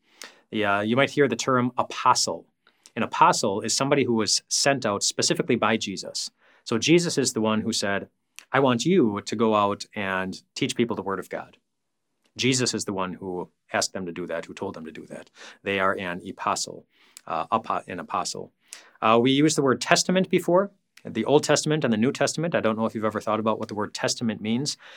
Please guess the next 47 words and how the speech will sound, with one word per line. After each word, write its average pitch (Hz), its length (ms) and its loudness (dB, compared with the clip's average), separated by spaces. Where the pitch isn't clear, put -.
but 95 240 -2
it, 104 260 -4
uh, 98 140 0
the 101 60 -2
word 104 120 -4
testament 120 340 0
literally 110 320 0
means 101 260 -4
promise. 117 480 -4
And 101 80 -8
so 113 100 -2
the 104 120 0
Old 117 140 2
Testament 113 460 0
is 98 320 -2
God's 107 200 0
promise 113 560 2
back 101 260 -2
in 101 240 -2
the 113 120 2
old 120 160 2
days, 78 340 -6
which - 160 -12
is, - 240 -8
which 92 140 -10
are 90 60 -10
still 87 180 -6
good 82 180 -12
promises, 113 420 -2
but 110 100 -4
it - 20 0
was 104 100 -4
the - 60 -8
promise 147 340 2
of 107 100 -4
the 107 60 -4
Savior. 104 380 0
And 90 100 -6
the 98 60 -4
New 127 120 0
Testament 104 520 -6
is, 92 200 -4
um, 87 420 -2
it's - 140 -10
also 110 220 -2
God's 95 360 -2
promise. - 560 -2